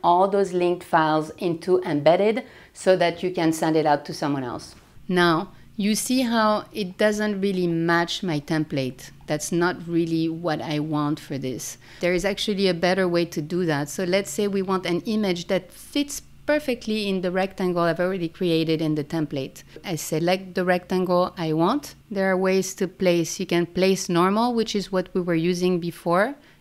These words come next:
You can place behind if you wanted to use a background. And you can draw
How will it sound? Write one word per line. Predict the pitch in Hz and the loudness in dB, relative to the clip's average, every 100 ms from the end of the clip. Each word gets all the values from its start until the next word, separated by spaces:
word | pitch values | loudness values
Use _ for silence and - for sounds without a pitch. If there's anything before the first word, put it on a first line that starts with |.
| - | -6
You | 180 180 | -4 0
can | 185 170 | 2 0
place | - 180 180 190 - | 0 2 4 4 0
behind | - 165 156 160 233 254 | -2 0 4 4 4 0
if | 180 - 170 | -4 -6 -4
you | |
wanted | 160 165 165 165 | 0 2 2 0
to | - | -4
use | 160 165 165 - | -4 -2 -4 -6
a | 175 | -8
background. | 139 143 165 165 196 269 302 - - - - - _ _ - - | -4 -6 -2 0 0 0 -2 -8 -20 -20 -20 -20 _ _ -12 2
And | 180 185 185 196 | 4 6 6 2
you | - 175 185 | -4 -4 -4
can | 185 175 165 160 | -2 0 2 0
draw | - 175 180 196 | 0 2 4 4